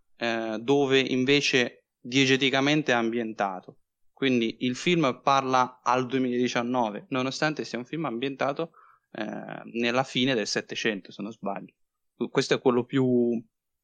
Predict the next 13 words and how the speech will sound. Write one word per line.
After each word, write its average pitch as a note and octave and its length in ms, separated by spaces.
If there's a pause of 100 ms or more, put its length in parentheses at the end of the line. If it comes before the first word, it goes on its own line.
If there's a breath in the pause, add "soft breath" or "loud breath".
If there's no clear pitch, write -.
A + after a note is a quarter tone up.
(220)
storicamente B2+ 720
più A2+ 720
preciso, A2+ 640
ecco, G#2 480 (220)
rispetto A2 380
agli A2+ 140
altri A2 300
che A2+ 60
invece A2 260
sono A2+ 220
molto A2+ 360
più, A2 360
appunto, G#2+ 640